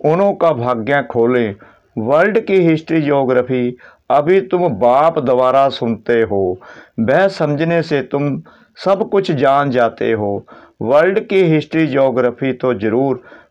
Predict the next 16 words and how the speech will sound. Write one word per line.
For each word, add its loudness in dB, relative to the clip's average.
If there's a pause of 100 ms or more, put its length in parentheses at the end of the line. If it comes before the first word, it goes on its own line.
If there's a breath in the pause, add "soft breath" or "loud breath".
वर्ल्ड 2
का 0
रचयिता -2
बीज -2
रूप -2
ही -4
सुनाएंगे, -2 (420 loud breath)
वही 2
नॉलेजफुल 0
है, -4 (360 loud breath)
वह 2
है 0 (320 soft breath)
निराकार 2
शिव। -4 (500 loud breath)
देहधारी 2
को 0